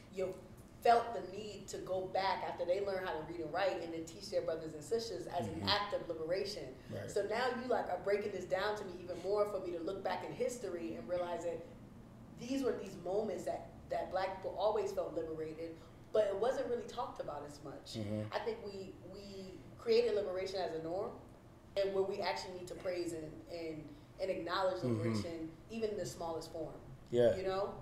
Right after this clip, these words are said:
Speaker 2: Yeah.
Speaker 1: And so tell us a little bit of history right now.
Speaker 2: <laughs>
Speaker 1: So I know you are the history guru, and Joshua teaches me things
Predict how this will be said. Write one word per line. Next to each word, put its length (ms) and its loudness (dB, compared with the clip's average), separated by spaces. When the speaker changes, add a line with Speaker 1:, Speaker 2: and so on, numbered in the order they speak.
Speaker 2:
Yeah. 180 2
Speaker 1:
And 120 2
so 360 6
tell 220 6
us 140 8
a 40 4
little 200 6
bit 160 6
of 60 2
history 460 -2
right 180 0
now. 360 -2
Speaker 2:
<laughs> 20 4
Speaker 1:
So 80 2
I 160 4
know 240 4
you 240 0
are 340 4
the 80 -2
history 480 -4
guru, 600 0
and 500 -4
Joshua 400 4
teaches 340 -8
me 80 -10
things 360 -4